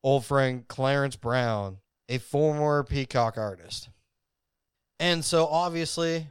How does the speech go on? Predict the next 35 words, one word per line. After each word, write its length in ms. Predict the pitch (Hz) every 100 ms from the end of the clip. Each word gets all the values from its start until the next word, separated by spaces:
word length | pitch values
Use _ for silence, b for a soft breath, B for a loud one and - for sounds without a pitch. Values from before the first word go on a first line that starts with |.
| _
with 180 | 120 123
no 240 | 131 139
contract 720 | 139 131 127 120 127 123 - - -
or 220 | 131 131
regular 440 | 123 123 120 113
band, 520 | 101 104 101 101 98 95 _ _ _ _
she 160 | -
ended 220 | 151 147 143
up 220 | 143 143
having 320 | 131 131 123
to 120 | 120
go 280 | 113 117 117
through 720 | - 113 113 113 110 110 104 -
some 280 | - 139 113
difficult 580 | 120 117 113 113 117 117
years. 600 | 107 110 98 92 - - _ _ _ _ _
But, 520 | 349 311 - - - - _ _ _ _
you 120 | 202
know, 300 | 107 95 127 -
with 240 | 127 -
the 100 | 131
mid 240 | 139 147
sixties, 800 | - 151 151 - 160 165 165 - - _ _
along 320 | 131 135 143 139
with 120 | 135
the 80 | 123
folk 300 | 156 156 -
revival, 640 | 107 104 104 107 123 120 _ _ _ _
there 120 | 120
was 160 | 123 117
also 640 | 107 104 - 117 117 135
a 100 | 135
blues 420 | 135 143 147 170 123
revival. 600 | 107 104 104 101 101 98 _ _ _ _
And 380 | - 135 131 127